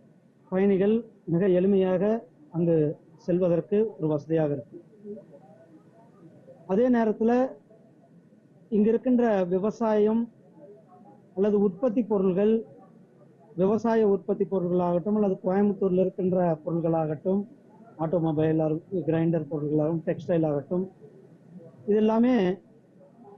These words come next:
ஏற்றுமதி, அதாவது துறைமுகம், தூத்துக்குடி துறைமுகத்திற்கு நேரடியாக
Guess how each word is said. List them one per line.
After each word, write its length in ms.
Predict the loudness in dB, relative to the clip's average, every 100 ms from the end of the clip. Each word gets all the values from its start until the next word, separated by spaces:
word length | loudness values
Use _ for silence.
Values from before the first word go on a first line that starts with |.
| -20 -20 -20 -4 -2
ஏற்றுமதி, 480 | 0 2 2 4 4 2 -2 -12 -8
அதாவது 300 | -2 0 2 2 0 -6 -20 _ -20 -20 -20 -8
துறைமுகம், 500 | -2 2 2 2 -2 -6 -14 _ -20 -20 -20 _ -20 -20 -20 -20 -8
தூத்துக்குடி 400 | -2 0 0 0 0
துறைமுகத்திற்கு 720 | 0 2 2 0 -2 -4 0 0 0 -6 -20 _ -2 0
நேரடியாக 680 | 2 2 2 2 0 -2